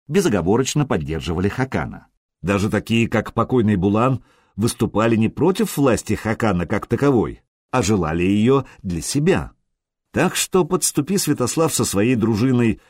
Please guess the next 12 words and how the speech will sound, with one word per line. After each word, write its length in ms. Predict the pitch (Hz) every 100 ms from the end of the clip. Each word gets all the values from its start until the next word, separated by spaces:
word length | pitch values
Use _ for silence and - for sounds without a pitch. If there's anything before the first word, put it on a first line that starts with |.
| _
к 100 | -
нынешнему 540 | 127 139 101 - 85 85
Итилю, 540 | 78 - 196 175 165 - _ _
там 260 | - 180 196
бы 100 | 127
он 240 | 95 107
и 40 | 98
лёг. 440 | 76 65 - - _ _ _ _ _ _ _ _ _ -
А 120 | 92
вот 260 | 90 101 - -
хитроумный 680 | - 120 92 95 87 78
Хельгу 640 | 67 - 151 190 190 220